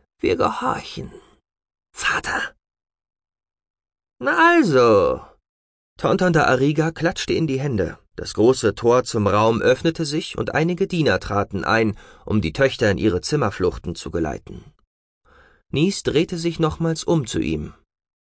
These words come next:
„Wie wird es werden, Vater?“, fragte sie. „Müssen wir mit jemandem schlafen?“ Er blickte sie an, dieses wunderschöne und optimierte Geschöpf, für dessen Zeugung er sein Genmaterial zur Verfügung gestellt hatte.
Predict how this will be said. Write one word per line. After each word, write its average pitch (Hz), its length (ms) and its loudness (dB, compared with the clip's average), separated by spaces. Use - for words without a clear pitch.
„Wie 196 180 0
wird 214 160 -4
es 175 220 -8
werden, 226 440 -4
Vater?“, - 540 -8
fragte 95 440 -2
sie. 82 320 -6
„Müssen 180 400 -4
wir 120 240 -2
mit 113 260 -8
jemandem 110 600 -8
schlafen?“ - 540 -8
Er 123 100 0
blickte 156 300 0
sie 127 200 -2
an, 127 420 -2
dieses - 340 -10
wunderschöne 135 760 -2
und 113 120 -4
optimierte 117 640 -4
Geschöpf, - 600 -8
für 104 140 -2
dessen 90 260 0
Zeugung 117 480 2
er 107 140 0
sein 98 240 0
Genmaterial 95 880 -2
zur - 160 -8
Verfügung 98 440 -4
gestellt - 400 -2
hatte. 87 260 -8